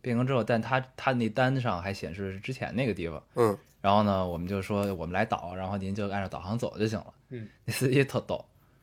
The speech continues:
Speaker 1: 然后他因为本地人嘛，他认识路。
Speaker 2: 嗯。
Speaker 1: 然后呢，这导航让他现在这口左拐，然后呢，他说：“哎，不用左拐，应该就直着走就行了。”然后，但是我们说导航是这么说的。后来我看了一下，其实不，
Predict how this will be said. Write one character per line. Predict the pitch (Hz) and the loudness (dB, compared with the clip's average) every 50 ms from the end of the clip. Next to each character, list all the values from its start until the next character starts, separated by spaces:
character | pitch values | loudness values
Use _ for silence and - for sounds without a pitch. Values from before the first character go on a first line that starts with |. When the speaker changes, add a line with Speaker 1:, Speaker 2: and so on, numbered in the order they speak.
| _ _ _ | _ _ _
Speaker 1:
然 | 92 92 | -2 0
后 | 101 104 | 0 0
他 | 104 - - 135 | 2 2 2 4
因 | 135 143 | 4 4
为 | 147 | 2
本 | - - - - | 2 0 -2 0
地 | 95 110 | 2 2
人 | 104 82 58 | 2 0 -2
嘛， | 52 - | -4 -8
他 | - - 127 | -4 0 2
认 | 135 139 113 101 | 4 4 4 4
识 | 110 123 | 2 0
路。 | 135 123 - - - - | 0 -2 -2 -6 -10 -12
Speaker 2:
嗯。 | 135 120 110 104 110 - _ _ | -10 -10 -10 -10 -14 -16 _ _
Speaker 1:
然 | - 107 127 | 0 2 4
后 | 139 131 | 4 4
呢， | 127 120 107 110 | 4 4 4 2
这 | 107 - 107 | 2 2 4
导 | - 90 90 | 4 4 4
航 | 110 120 | 6 6
让 | 139 131 | 6 6
他 | 139 147 | 4 4
现 | - 170 156 | 4 6 6
在 | 156 139 | 6 6
这 | 135 127 | 6 4
口 | - 98 90 | 0 -2 -6
左 | - - 92 85 139 180 | -8 -2 6 8 8 8
拐， | 160 - - - - - - _ _ _ _ _ _ _ _ _ _ _ _ _ _ _ _ _ _ _ | 8 6 2 0 -2 -20 -20 _ _ _ _ _ _ _ _ _ _ _ _ _ _ _ _ _ _ _
然 | - 92 95 107 | 0 2 4 4
后 | 127 131 120 | 6 6 6
呢， | 113 104 104 | 6 4 2
他 | - - 160 | 0 0 0
说 | 151 170 165 | 2 4 4
：“哎， | 214 262 277 - _ _ _ _ | 4 4 2 -2 _ _ _ _
不 | - 143 247 | 0 2 4
用 | 294 302 | 4 4
左 | - - 123 120 | 4 4 4 4
拐， | 120 85 85 113 | 4 4 2 2
应 | 156 214 | 2 2
该 | 269 294 | 2 0
就 | 285 - 240 208 | 0 0 -2 -2
直 | - - 151 226 | -2 0 0 0
着 | 294 285 | 0 0
走 | - - - - 127 | 0 -2 -2 0 -2
就 | 180 | -2
行 | - - 98 | -2 -2 -6
了。” | 87 90 90 90 | -6 -6 -4 -2
然 | 95 95 | 0 2
后， | 104 107 107 | 2 2 2
但 | 104 110 104 | 2 2 2
是 | 98 | 2
我 | 95 | 0
们 | 90 95 | 0 -2
说 | 104 | -4
导 | 101 92 - | -2 -4 -4
航 | - - 85 92 123 156 | -4 -6 -4 -2 -2 0
是 | 160 151 | 0 0
这 | 156 123 | 0 0
么 | 113 | 0
说 | - - 165 175 143 | 0 0 0 0 0
的。 | 113 - | 0 0
后 | - 135 | 2 4
来 | 131 127 | 6 4
我 | - | 4
看 | - - - 175 110 | 4 4 6 6 6
了 | 92 | 4
一 | 98 | 2
下， | 95 92 | -4 -4
其 | - - 123 | -4 -2 -2
实 | 131 147 | 0 0
不， | 143 143 120 | -2 -2 -4